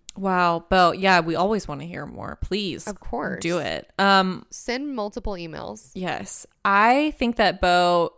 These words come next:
Speaker 1: I, Bo is definitely a medium, and I always wonder about these people, like, how they're, like, living their life, how they're coping with it. Is everything cool with them?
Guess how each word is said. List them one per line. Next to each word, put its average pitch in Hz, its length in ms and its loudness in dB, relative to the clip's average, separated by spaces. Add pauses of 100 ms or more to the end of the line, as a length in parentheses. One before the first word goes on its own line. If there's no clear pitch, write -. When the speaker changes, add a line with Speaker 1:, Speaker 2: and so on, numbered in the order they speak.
(280)
Speaker 1:
I, 214 120 4 (300)
Bo 294 400 2
is 240 380 -4
definitely 269 460 -4
a 233 40 -4
medium, 190 600 -10 (100)
and 190 420 -4 (480)
I 208 140 2
always 240 420 -2
wonder 208 340 -4
about 185 200 -6
these 180 180 -10
people, 175 400 -6
like, 170 200 -6
how 175 460 -2
they're, 175 220 -4
like, 165 220 -8
living 170 320 -8
their 165 160 -8
life, 160 400 -6
how 175 240 -6
they're 165 160 -8
coping 185 480 -8
with 175 240 -6
it. 175 380 -6
Is 170 240 -12
everything 170 400 -12
cool 202 420 -4
with 196 160 -4
them? 185 540 -2